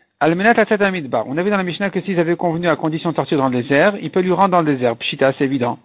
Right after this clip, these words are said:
puisque c'était un accord entre eux. Lotri Chada Marle, Lehe Vehai Pikadon Gabach. Il s'agit de quelqu'un qui lui a dit, écoute, garde-moi cet, euh, cet objet-là, Deana Le Midbar Nafikna, car je prends la route, je, je vais dans le désert.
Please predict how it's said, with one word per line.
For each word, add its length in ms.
puisque 220
c'était 160
un 120
accord 320
entre 260
eux. 140
Lotri 440
Chada 320
Marle, 540
Lehe 380
Vehai 320
Pikadon 500
Gabach. 400
Il 80
s'agit 200
de 80
quelqu'un 500
qui 80
lui 100
a 80
dit, 120
écoute, 320
garde-moi 580
cet, 200
euh, 300
cet 120
objet-là, 600
Deana 380
Le 60
Midbar 300
Nafikna, 440
car 180
je 80
prends 200
la 80
route, 220
je, 100
je 120
vais 120
dans 120
le 60
désert. 380